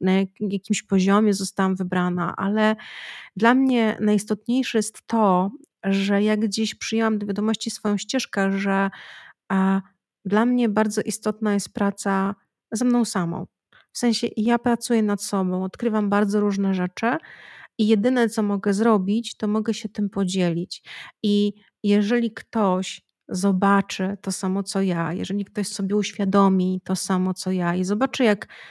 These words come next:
piękne jest życie i jak cudownie jest być człowiekiem, bo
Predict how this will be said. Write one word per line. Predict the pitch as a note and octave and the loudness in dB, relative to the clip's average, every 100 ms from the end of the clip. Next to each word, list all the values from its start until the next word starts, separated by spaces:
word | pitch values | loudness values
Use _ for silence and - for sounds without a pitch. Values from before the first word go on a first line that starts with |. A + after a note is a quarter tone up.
| _ - | _ -6
piękne | A#3 A#3 A3+ | -4 -2 0
jest | G#3 F#3+ F#3+ | 0 0 0
życie | G3 F3+ - E3 - | -2 -2 -6 -6 -6
i | G#3+ G#3+ | -8 -2
jak | F#3 F3+ | -2 -2
cudownie | - F#3+ F3+ F#3+ G3+ F#3+ | -6 -4 0 2 2 2
jest | F3+ F3 | 2 0
być | F3+ - | -4 -4
człowiekiem, | - - F#3 F3 E3 D#3 - D#3 G3 _ _ _ _ - - - | -12 0 2 4 2 0 -4 -4 -6 _ _ _ _ -18 -18 -8
bo | F3 F3 F3+ F3 | -2 2 4 2